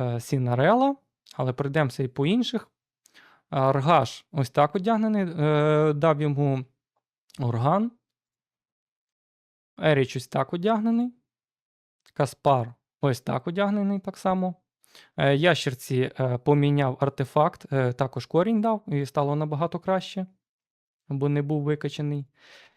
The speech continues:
І, е, Сінерела одягнув, е, переодягнув, е, точніше, е, також старався дати йому шістдесят прискорення, трошки не вистачило, але ок. А, дав йому скриню. Ось, і, е, такі стати. В принципі, ще можна йому давати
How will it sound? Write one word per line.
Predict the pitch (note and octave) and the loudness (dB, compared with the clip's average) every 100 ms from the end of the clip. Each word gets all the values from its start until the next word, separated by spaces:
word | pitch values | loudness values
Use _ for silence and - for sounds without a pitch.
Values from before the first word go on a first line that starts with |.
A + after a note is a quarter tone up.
| - | -8
І, | F#3 A3 D3+ | -4 -2 2
е, | D3 | 0
Сінерела | - F3 D#3+ E3 D#3 C#3 | 2 2 4 4 4 2
одягнув, | D3 D#3+ F3 B3+ A#3+ A3 | 0 0 2 0 -2 -4
е, | D3 C#3+ C#3 C3+ | 0 2 2 2
переодягнув, | D#3 D3 D#3 E3+ A#3+ - - | 0 0 2 0 0 -2 -4
е, | D3 | -4
точніше, | D#3+ - E3+ - D3 - | -4 -2 -2 -2 -2 0
е, | C#3 | 0
також | F3+ D#3+ B2+ | 0 -2 -4
старався | - D3 C#3+ - C#3+ | -6 2 2 2 -2
дати | C3 C#3 C3+ C3+ - | 0 -2 -2 -6 -2
йому | C3+ C#3 C3+ | 0 0 0
шістдесят | - C3 C3 D3 - | -4 -6 -4 -6 -6
прискорення, | D#3 - A#3 G#3+ F3+ D#3 | -6 -4 -2 -2 -2 -4
трошки | D#3+ C#3+ - C#3 | -2 -4 -2 -2
не | D3+ | -2
вистачило, | A#3 - D#3+ C#3 C3+ - | -2 -4 -6 -4 -6 0
але | C#3+ D3 D3 | 2 2 -2
ок. | C#3 B2+ - _ - - - - _ | -4 -4 -6 _ -20 -20 -20 -20 _
А, | D3 C3+ C3 | 0 2 2
дав | D3 D3 | 4 4
йому | C#3 D3+ E3+ | 4 0 -2
скриню. | - C4 C4 A#3+ A3+ G#3+ _ _ _ _ _ _ _ _ _ - | -4 0 2 2 2 -4 _ _ _ _ _ _ _ _ _ -4
Ось, | C3+ C3 A#2+ - | -2 0 -2 -6
і, | F3+ G#3 G3 C#3+ | -4 -4 -2 -2
е, | C3+ | -2
такі | B2+ D3 F#3 F#3 | -2 -4 -4 -4
стати. | - C#3+ B2 B2+ | -2 -4 -4 -8
В | |
принципі, | - A3 - - | -4 -4 -2 -6
ще | D#3+ E3+ | -4 -2
можна | E3 E3+ D#3+ | 0 0 0
йому | D3 D#3 D3 | 0 0 0
давати | C#3 D#3 D3 - B2+ | 2 2 2 0 -4